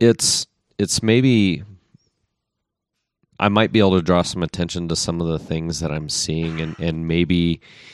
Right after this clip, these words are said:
even if you have or haven't been trained, just to give some, um, again, we're not looking for Doctor Phil, you know, this is what we're seeing. Yeah, because here are some of the things that I see. It's an,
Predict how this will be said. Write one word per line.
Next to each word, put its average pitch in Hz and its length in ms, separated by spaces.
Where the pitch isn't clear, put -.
even 87 260
if - 180
you 82 120
have 82 280
or 78 60
haven't 80 360
been 80 200
trained, 80 420
just 82 220
to 85 60
give 80 260
some, 78 600
um, 50 560
again, 82 480
we're 90 100
not 85 140
looking - 160
for 78 100
Doctor 78 360
Phil, 78 460
you 85 160
know, 78 220
this - 200
is 82 120
what 85 80
we're 82 100
seeing. 82 260
Yeah, 101 420
because 113 540
here 143 220
are 196 40
some 170 220
of 127 40
the 107 80
things 104 220
that 95 100
I 85 60
see. 87 240
It's 82 220
an, 85 120